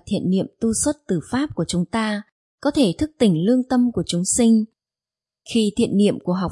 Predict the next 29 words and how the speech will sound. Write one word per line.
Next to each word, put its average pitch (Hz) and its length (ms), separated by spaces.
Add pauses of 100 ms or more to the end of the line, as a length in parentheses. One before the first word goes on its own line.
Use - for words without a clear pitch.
viên 226 180
xuất - 200
hiện, 220 220 (480)
tư 302 180
tưởng 180 240
của 175 100
học 175 220
viên 247 200
đó 202 260 (100)
phù 185 140
hợp 180 240
với 214 100
yêu 240 260
cầu 175 240
của 160 100 (120)
Pháp 285 240
ở - 240
tầng 165 220
thứ 180 140
đó. 185 380 (760)
Sư - 200 (100)
phụ 208 260
đã 247 120
giải 202 200
quyết 277 220
khổ 170 200
nạn 160 280
cho 226 140 (100)
tôi, 220 320